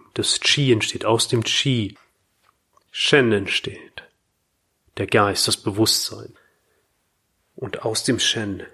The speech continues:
der Zugang zum Dao. Und das ist der Punkt. Solange energetische, emotionale Verstrickung, Disharmonien in dem Feld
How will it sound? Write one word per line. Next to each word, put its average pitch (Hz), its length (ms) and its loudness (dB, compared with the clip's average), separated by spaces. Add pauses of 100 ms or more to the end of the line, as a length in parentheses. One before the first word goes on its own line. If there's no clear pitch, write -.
der 104 120 -4
Zugang 104 420 2
zum 98 240 -2
Dao. 92 440 -4 (340)
Und 113 160 -2
das 110 180 2
ist - 180 0
der 107 100 0
Punkt. 110 540 -2 (2250)
Solange 123 480 2
energetische, 117 920 0
emotionale 104 1040 0 (600)
Verstrickung, - 1000 0 (500)
Disharmonien 101 840 0 (1120)
in 117 140 0
dem 98 180 2
Feld 117 720 0